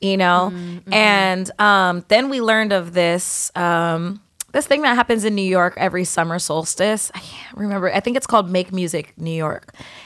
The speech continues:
Speaker 1: And basically what happens during Make Music New York is the streets are free to make music in. So we find out about this, like, a week before
Speaker 2: Oh my gosh.
Speaker 1: it, it, like, Make Music New York is happening. And I'm like,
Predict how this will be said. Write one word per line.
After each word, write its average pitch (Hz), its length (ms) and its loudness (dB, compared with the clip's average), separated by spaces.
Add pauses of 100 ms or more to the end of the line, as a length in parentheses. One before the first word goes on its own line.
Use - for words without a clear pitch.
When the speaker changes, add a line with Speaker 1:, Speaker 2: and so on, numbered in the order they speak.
(100)
Speaker 1:
And 208 240 2
basically 202 640 -2
what 185 320 2
happens 180 500 0
during 180 360 -2
Make 175 200 -4
Music 220 320 -4
New 220 100 -2
York 180 380 -2
is 180 460 2 (280)
the 214 100 2
streets - 500 -2
are 202 140 4
free 202 640 -2
to - 180 -4
make 185 340 -4
music 220 520 -2
in. - 280 -12 (440)
So 233 160 2
we 277 140 4
find 311 280 2
out 269 100 6
about 226 200 4
this, 226 160 -4
like, 180 220 -2
a 185 100 2
week 185 340 -6
before 165 640 -6 (120)
Speaker 2:
Oh 208 60 -14
my 202 140 -12
gosh. 180 320 -18
Speaker 1:
it, 196 280 2
it, 185 160 -8
like, 175 280 -2
Make 180 160 -4
Music 165 280 -8
New 170 80 -6
York 160 220 -10
is 165 80 -12
happening. 165 380 -8
And 170 140 -6
I'm 175 80 -6
like, 165 180 -6